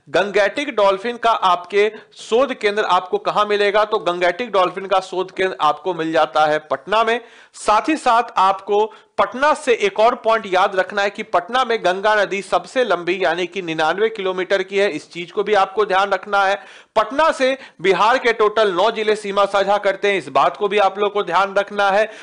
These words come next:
पटना से होकर के आपके राष्ट्रीय जलमार्ग नंबर वन क्रॉस करता है, इस बात को भी ध्यान रखना है। पटना शहर का पुराना नाम था पाटलिपुत्र, जिसकी स्थापना उदयन ने की और उससे पहले पाटलीग्राम नाम का एक किला था जिसको आपके अजातशत्रु ने बनाया,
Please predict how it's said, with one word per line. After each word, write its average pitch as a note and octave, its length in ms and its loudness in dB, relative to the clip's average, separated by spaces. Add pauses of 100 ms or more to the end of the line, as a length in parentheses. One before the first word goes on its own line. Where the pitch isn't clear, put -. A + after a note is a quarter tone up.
(160)
पटना B3+ 340 2
से C#4+ 140 -2
होकर A3 360 2
के A3+ 240 -2
आपके F#3+ 400 2
राष्ट्रीय F#3 480 0
जलमार्ग G3 580 2
नंबर F#3+ 260 0
वन F3+ 200 0
क्रॉस G3+ 400 0
करता F3+ 340 0
है, F3+ 140 0
इस D3 180 -10
बात D#3+ 260 2
को G#3 100 -2
भी G3+ 120 -2
ध्यान E3+ 260 0
रखना G3 340 0
है। G#3+ 200 0 (280)
पटना C4+ 300 0
शहर A#3 280 2
का A#3+ 140 2
पुराना A3+ 440 2
नाम G3+ 300 0
था G3+ 80 4
पाटलिपुत्र, G3+ 680 -2
जिसकी E3 340 -4
स्थापना E3+ 500 0
उदयन E3+ 440 0
ने A3+ 140 0
की A#3 240 -6 (240)
और A#3 120 4
उससे E4 220 -2
पहले A3+ 280 0
पाटलीग्राम G3+ 760 0
नाम F3+ 240 2
का F#3+ 160 0
एक E3+ 280 -6
किला G#3+ 240 0
था G3 140 0
जिसको E3 360 -6
आपके D3+ 360 0
अजातशत्रु F3 640 0
ने F3 140 -2
बनाया, D#3+ 400 2